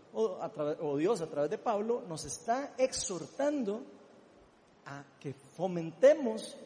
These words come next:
el espíritu dentro de nosotros y nos acordemos de las promesas de Dios y que estemos alegres. Por supuesto que esto no es algo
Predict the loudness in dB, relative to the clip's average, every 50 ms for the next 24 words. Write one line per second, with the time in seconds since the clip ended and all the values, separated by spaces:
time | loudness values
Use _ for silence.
0 | -18 -14 -8 -4 -2 -2 -2 -2 -6 -6 0 2 2 2 2 0 0 -2 0 0
1 | 0 -4 -6 -4 -2 -2 0 0 0 -2 -2 -4 -8 -8 -8 -10 -10 -6 -6 -6
2 | -6 -6 -6 -4 -4 -2 -2 -2 -4 -4 -4 -4 -2 -2 -2 -2 -4 -6 -6 -6
3 | -4 -4 -4 -2 0 2 2 2 0 0 -4 -6 -10 -14 -18 -20 -20 -20 -18 -12
4 | -12 -6 -2 -2 -2 -2 -2 -4 -4 -2 -4 -6 -8 -10 -14 -20 -20 -20 -16 -8
5 | -4 -2 2 2 2 2 2 -2 -4 -2 -2 -4 -4 -4 -6 -4 0 0 0 0
6 | 0 -4 -8 -8 -6 -6 -8 -8 -8 -10 -8 -6 -6 -4 -4 -4 -4 -4 -4 -4
7 | -4 -6 -8